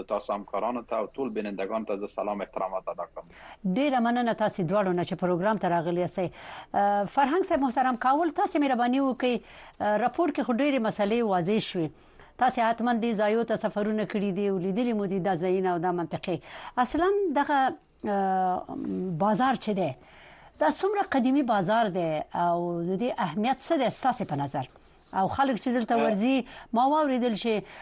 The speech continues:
Speaker 2: دا بازار، م، څو بجې تړل کیږي، خلک، خلکو ته ویل کیږي چې دوکانونه وتړئ، په معین وخت راځي، په معین وخت ځي. مګر زما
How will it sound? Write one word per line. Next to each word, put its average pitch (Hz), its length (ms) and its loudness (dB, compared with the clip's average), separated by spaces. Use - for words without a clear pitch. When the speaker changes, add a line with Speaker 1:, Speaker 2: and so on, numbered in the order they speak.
Speaker 2:
دا 214 120 4
بازار، 214 420 2
م، 202 520 -2
څو 247 240 0
بجې 214 320 0
تړل 202 300 0
کیږي، 220 240 0
خلک، 202 440 -2
خلکو 208 240 0
ته 196 100 -2
ویل 190 160 0
کیږي 208 400 0
چې - 80 -2
دوکانونه 202 540 2
وتړئ، 220 400 0
په 196 180 -2
معین 196 320 0
وخت 202 200 -2
راځي، 180 220 0
په 180 120 -6
معین 180 260 2
وخت 165 240 -4
ځي. 185 120 0
مګر 240 180 2
زما 285 260 0